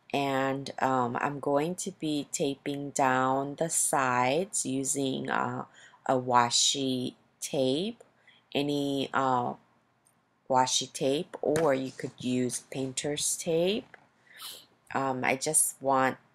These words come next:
the, um, paper to lie flat because I'm going to be adding a lot of water to this paper.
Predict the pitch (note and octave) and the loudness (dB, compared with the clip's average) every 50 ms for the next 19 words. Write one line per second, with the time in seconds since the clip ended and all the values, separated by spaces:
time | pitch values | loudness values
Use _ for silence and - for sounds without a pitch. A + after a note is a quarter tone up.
0 | _ _ - C#3+ C3 B2 A#2+ A#2+ A#2 - - - B2+ B2 A#2+ B2 B2+ A#2+ - - | _ _ 4 6 6 6 6 6 4 2 2 2 2 2 2 0 -4 -6 -6 -4
1 | C3+ A#2+ - - - C3+ C#3 C#3+ - - - - D#3+ C3+ C3 B2+ A#2+ A#2+ A#2+ A#2 | -4 -4 -2 0 0 2 2 0 -2 -6 -6 -6 -2 0 2 2 2 2 0 -2
2 | - - - - - - C3+ C3 A#2+ A#2 A#2 B2 D3+ F3+ F#3 - - - - - | -6 -12 -14 -12 -10 -4 0 0 2 2 4 2 2 0 -2 -4 -6 -6 -6 -8
3 | - _ - - - - - _ - - - - - D3 - - B2 C3 B2+ C3 | -10 _ -20 -20 -20 -20 -20 _ -20 -16 -8 -4 -4 -2 2 4 4 4 4 0
4 | B2+ - B2 B2 B2+ C3+ C#3 - - - - C#3 C3+ - - - G#2+ A#2+ B2 A#2+ | -2 -2 -2 0 0 -4 -6 -8 -10 -8 -4 -2 -2 0 2 2 2 2 2 0
5 | B2+ B2+ B2+ B2+ B2 A#2+ B2 B2+ B2 A#2 B2 B2 B2+ B2+ - - - B2 C3 A#2+ | 0 -2 -2 -2 -2 -2 0 0 2 2 2 2 2 0 -2 -4 -2 0 2 4
6 | A#2+ A#2 A#2+ B2+ C#3+ D3 - - E3 D3+ - D#3+ E3 F3 - - - - - C3 | 4 4 2 0 -2 -2 -4 -4 -4 -2 -2 -2 -2 -2 -2 -4 -4 -4 -4 -4
7 | A#2+ A#2+ - - B2+ C3 C3+ C#3 D#3+ G3 A3+ C4 | -4 -4 -4 -2 0 2 4 4 4 2 0 -2